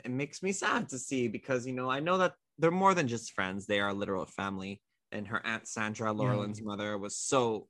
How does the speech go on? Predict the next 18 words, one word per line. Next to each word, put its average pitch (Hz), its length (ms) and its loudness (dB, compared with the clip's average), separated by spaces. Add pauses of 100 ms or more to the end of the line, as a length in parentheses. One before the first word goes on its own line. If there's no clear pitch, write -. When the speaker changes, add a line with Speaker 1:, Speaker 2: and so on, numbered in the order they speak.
Speaker 1:
important 110 500 -8
to 107 100 -10
Britney 98 400 -10
too. 101 380 -6 (680)
Um, 104 380 -4 (280)
you 127 80 -4
know, 113 100 -2
they 120 140 2
were, 123 100 2
and 123 400 -4
this 139 180 -6
time 147 380 0
they 120 120 2
were 117 200 2
always 120 720 4
there. 135 440 0
They 107 100 -4
were 107 180 -4